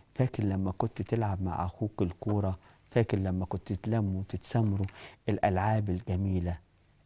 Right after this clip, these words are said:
انت كبرت وجيت لفترة المراهقة، ولما حبيت واتشقيت وحبيت واحدة كان أخوك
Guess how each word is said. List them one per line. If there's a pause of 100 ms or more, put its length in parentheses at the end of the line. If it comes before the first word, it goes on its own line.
(120)
انت
كبرت (640)
وجيت
لفترة
المراهقة، (460)
ولما
حبيت
واتشقيت
وحبيت
واحدة (400)
كان
أخوك